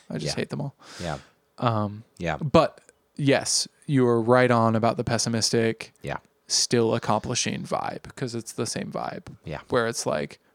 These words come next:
Speaker 1: "We did this thing, everything is still terrible. Why are
Speaker 2: Yeah.
Speaker 1: humans so terrible?"
Speaker 2: Yeah.
Speaker 1: Then I wanna just drink a scotch.
Speaker 2: Yeah. Yeah. It took me a long time to get through that trilogy, too.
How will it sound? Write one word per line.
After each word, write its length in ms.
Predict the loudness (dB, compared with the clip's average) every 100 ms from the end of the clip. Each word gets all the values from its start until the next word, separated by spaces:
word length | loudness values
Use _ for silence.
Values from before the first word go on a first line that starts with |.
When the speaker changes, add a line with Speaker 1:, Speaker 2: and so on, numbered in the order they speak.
| -6
Speaker 1:
"We 140 | -2
did 180 | 0 2
this 140 | 2
thing, 400 | 4 4 4 0 -2
everything 400 | -2 0 0 0
is 120 | 2
still 160 | 2 2
terrible. 520 | 4 4 4 0 0
Why 160 | 2 2
are 40 |
Speaker 2:
Yeah. 60 | 0
Speaker 1:
humans 340 | -2 -6 -2
so 120 | -2 -2
terrible?" 480 | -6 -6 -8 -10 -6
Speaker 2:
Yeah. 180 | -2 -2 -6 -20 -20 _ _
Speaker 1:
Then 160 | -12 -10
I 80 | -10
wanna 280 | -10 -12 -14 -16 -16 -16
just 220 | -12 -12 -14 _
drink 200 | -12 -10
a 20 | -10
scotch. 480 | -8 -8 -10 -18 _ 0
Speaker 2:
Yeah. 180 | 2 2 -2 -14 -4
Yeah. 220 | 0 2 0 _ _ _ _ -6
It 160 | -4
took 240 | -2 -2 0
me 100 | 0
a 80 | 0
long 380 | 2 2 2 0
time 240 | -2 -2
to 60 | -4
get 140 | -6
through 160 | -6 -8
that 180 | -10 -12
trilogy, 420 | -12 -12 -14 -16
too. 160 | -16